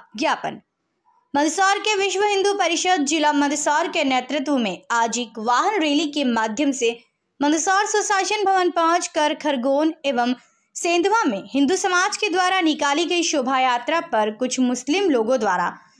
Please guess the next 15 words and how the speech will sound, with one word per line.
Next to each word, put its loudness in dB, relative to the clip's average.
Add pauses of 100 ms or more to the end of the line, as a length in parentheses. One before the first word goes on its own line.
(140)
सुनियोजित 0
तरीके 0
से -2
कई -2 (420)
पथराव, 0 (420)
आगजनी, 2
लूटपाट 0
तथा -4 (520)
महिलाओं 4
को 0
अपमानित 0
किया 2
गया, 0
जिसके -2
विरुद्ध 0